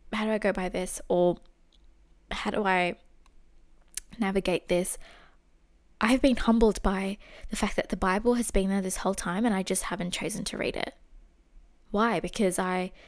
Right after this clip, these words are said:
don't understand it, or it doesn't apply to my generation, or it doesn't apply to my life. Like,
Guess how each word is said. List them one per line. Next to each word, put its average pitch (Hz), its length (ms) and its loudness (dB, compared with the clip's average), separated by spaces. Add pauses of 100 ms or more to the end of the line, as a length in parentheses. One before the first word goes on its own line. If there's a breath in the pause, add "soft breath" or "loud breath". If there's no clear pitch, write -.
(360 soft breath)
don't 190 160 4
understand 180 520 0
it, 330 160 6
or 196 160 8
it 175 40 4
doesn't 175 240 -4
apply 175 260 -2
to - 140 -10
my 175 100 -6
generation, 254 840 -2
or 175 140 -2
it - 40 -8
doesn't - 180 -8
apply - 260 -12
to - 140 -12
my - 60 -8
life. 269 400 -2
Like, 240 160 4